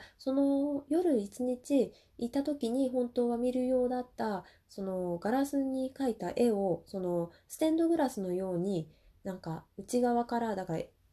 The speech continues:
えーと、教室の中から明かりを照らして外から見るみたいなね、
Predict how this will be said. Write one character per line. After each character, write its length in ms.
え 180
ー 40
と、 120
教 260
室 160
の 80
中 280
か 100
ら 180
明 80
か 140
り 120
を 100
照 120
ら 120
し 60
て 120
外 240
か 100
ら 80
見 160
る 100
み 120
た 140
い 80
な 120
ね、 160